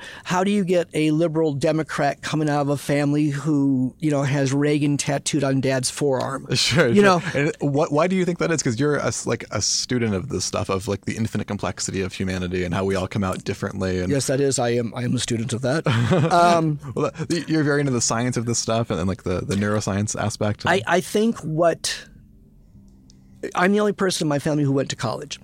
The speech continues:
Speaker 2: Okay.
Speaker 1: Or I should say finished college. But, you know, I, I went, I, I was watching Star Trek,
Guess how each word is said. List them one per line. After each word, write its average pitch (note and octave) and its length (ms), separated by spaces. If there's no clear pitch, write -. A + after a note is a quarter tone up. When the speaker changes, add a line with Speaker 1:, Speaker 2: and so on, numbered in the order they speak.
Speaker 2:
Okay. A2+ 120
Speaker 1:
Or D#3+ 60
I D#3+ 60
should D#3+ 200
say C#3 160
finished C3 320
college. C3+ 200
But, D3+ 240
you D3+ 100
know, D3 60
I, C#3 120
I D#3 80
went, E3 300
I, - 120
I F3+ 160
was G#3 220
watching F3 400
Star C#3 280
Trek, A2+ 400